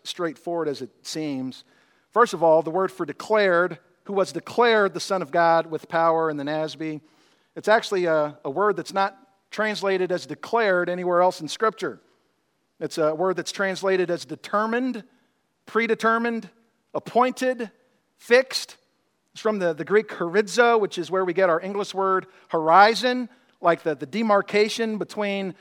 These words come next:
the sky and the, the land, or the sky and the sea, like that line in between, that line that, that marks them out as being different, uh, the, the horizo, the horizon.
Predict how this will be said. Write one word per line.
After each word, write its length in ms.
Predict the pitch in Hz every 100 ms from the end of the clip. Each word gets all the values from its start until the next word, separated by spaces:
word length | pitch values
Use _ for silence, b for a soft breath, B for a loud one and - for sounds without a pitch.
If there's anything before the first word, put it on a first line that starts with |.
| b
the 80 | 160
sky 540 | - - 214 214 214 214
and 200 | 185 170
the, 300 | 160 151 b b
the 100 | 151
land, 420 | 151 202 220 220
or 100 | 190
the 60 | 160
sky 380 | - 208 202 208
and 140 | 196
the 60 | 151
sea, 300 | - 220 214
like 200 | 180 151
that 260 | 160 151 156
line 440 | 135 180 208 220
in 80 | 196
between, 560 | - 196 214 220 220 b b b -
that 160 | 151
line 260 | 156 196 214
that, 220 | 180 120
that 200 | 156 -
marks 360 | 135 175 208 -
them 100 | 175
out 240 | 196 196
as 140 | 147
being 240 | - 190 156
different, 400 | 202 208 214 208 b b b
uh, 220 | - 135 127
the, 220 | 139 139
the 100 | 139
horizo, 580 | - 156 196 160 202 202
the 120 | 139
horizon. 640 | 139 156 196 190 208 202